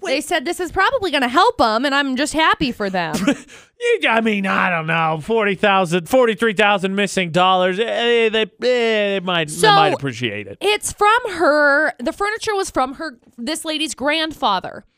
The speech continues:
Speaker 2: So that makes more sense because, like, my grandparents, they'll
Speaker 1: Don't trust the
Speaker 2: stash
Speaker 1: bank,
Speaker 2: money,
Speaker 1: yeah. Don't trust
Speaker 2: that
Speaker 1: the
Speaker 2: kind
Speaker 1: bank.
Speaker 2: of stuff. Anyway.
Speaker 1: <laughs> My, my grandma used to put it in a freezer.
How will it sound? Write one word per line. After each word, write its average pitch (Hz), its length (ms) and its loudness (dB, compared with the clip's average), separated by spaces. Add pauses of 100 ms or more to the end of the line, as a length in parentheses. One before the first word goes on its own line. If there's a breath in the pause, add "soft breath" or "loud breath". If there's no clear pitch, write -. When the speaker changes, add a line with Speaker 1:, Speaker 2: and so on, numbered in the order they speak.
(380)
Speaker 2:
So 285 480 0
that 403 220 0
makes 392 240 -6
more 320 160 -2
sense 202 360 -4
because, 240 300 -10
like, 226 200 -6
my 285 280 -4
grandparents, 320 800 -4 (200)
they'll 262 220 0
Speaker 1:
Don't - 20 -6
trust - 80 -14
the 240 100 -6
Speaker 2:
stash 254 240 -2
Speaker 1:
bank, 262 60 -2
Speaker 2:
money, 240 320 -2
Speaker 1:
yeah. 233 100 -6 (140)
Don't 113 200 -10
trust 247 180 -4
Speaker 2:
that 269 100 -2
Speaker 1:
the - 60 -6
Speaker 2:
kind 135 100 -2
Speaker 1:
bank. 127 180 -2
Speaker 2:
of - 80 -4
stuff. - 140 -16 (340 soft breath)
Anyway. 269 600 0
Speaker 1:
<laughs> - 20 -16
My, 165 220 -4 (100)
my 143 100 -2
grandma 170 300 -2
used 156 160 -6
to 147 80 -6
put 147 160 -4
it 135 80 -4
in 123 60 -14
a 117 40 -12
freezer. 110 600 -14